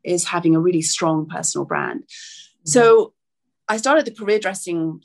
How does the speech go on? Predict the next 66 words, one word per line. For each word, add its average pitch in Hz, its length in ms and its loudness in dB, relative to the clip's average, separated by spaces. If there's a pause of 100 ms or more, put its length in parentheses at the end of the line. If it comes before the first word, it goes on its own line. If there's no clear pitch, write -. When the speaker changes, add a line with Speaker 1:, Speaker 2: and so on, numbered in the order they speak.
(120)
Speaker 1:
Instagram 175 340 -4
account 165 400 -4
as 226 100 -12
it - 180 -10
was 160 280 0 (140)
originally 170 420 0
anyway, 165 400 2 (380)
just 277 260 -4 (140)
because 196 180 -2
I 190 80 0
thought, 170 320 -2
"Oh, - 80 4
well, 165 320 -2 (120)
you 196 100 0
know, 160 120 -2
I've 170 100 -4
got 196 100 -2
a 185 40 -4
bit 170 120 -4
of 156 60 -8
time. 160 320 -4
Why 175 140 0
don't 175 160 2
I 165 100 -4
just 170 280 -6
sort 170 140 -8
of 165 80 -6
share 165 400 -2
some 190 180 -6
thoughts - 480 -4
every 160 200 -2
day 165 340 -2
about 165 400 -4 (480)
what 180 160 2
I'm 170 100 4
wearing?" 165 440 2
I 202 60 -2
started 240 340 4
off 190 160 0
trying 175 200 -4
to 170 60 -10
sort 165 160 -8
of 165 100 -14 (440)
day 185 160 2
in 170 80 4
the 160 60 0
life 170 240 -2
of 156 80 -8
my 151 100 -6
dress 147 420 -6
kind 160 160 -2
of 160 100 -4
thing. 160 200 0
And 165 100 -2
that 170 160 -4
got 165 160 -4
a 160 40 -4
bit, 160 280 -8
sometimes 170 360 0
I 156 40 -10
didn't 170 200 -2
have 170 120 -8
a 156 60 -6
very 165 200 2
<laughs> - 40 -14
exciting 247 600 0